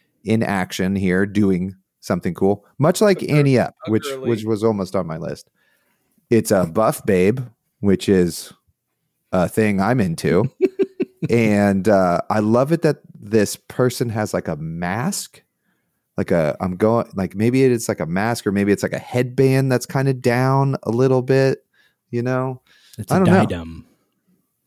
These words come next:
Speaker 1: Oh,
Speaker 2: I think
Speaker 1: maybe
Speaker 2: it's
Speaker 1: it
Speaker 2: her
Speaker 1: is.
Speaker 2: glasses.
Speaker 3: <clears throat> This, I would,
Speaker 1: Her,
Speaker 3: this is
Speaker 1: her,
Speaker 3: what I was
Speaker 1: her
Speaker 3: struggling
Speaker 1: goggles.
Speaker 3: on.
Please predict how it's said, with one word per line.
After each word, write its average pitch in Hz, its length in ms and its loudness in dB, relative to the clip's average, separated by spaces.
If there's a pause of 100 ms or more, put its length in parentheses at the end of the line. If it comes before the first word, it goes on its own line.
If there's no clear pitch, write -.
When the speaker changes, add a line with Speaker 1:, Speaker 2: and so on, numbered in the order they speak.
(420)
Speaker 1:
Oh, 139 140 4
Speaker 2:
I - 80 2
think 104 120 0
Speaker 1:
maybe - 40 0
Speaker 2:
it's 113 80 4
Speaker 1:
it 117 80 6
Speaker 2:
her 147 80 8
Speaker 1:
is. 175 40 2
Speaker 2:
glasses. 143 840 0
Speaker 3:
<clears throat> - 1080 -10
This, 139 360 4
I 139 140 4
would, 147 140 4
Speaker 1:
Her, 101 340 2 (360)
Speaker 3:
this 131 160 4
is 156 80 8
Speaker 1:
her, 143 40 4
Speaker 3:
what 143 140 6
I 127 80 4
was 110 100 4
Speaker 1:
her 101 60 2
Speaker 3:
struggling 107 380 2
Speaker 1:
goggles. 95 180 -4
Speaker 3:
on. 107 60 -16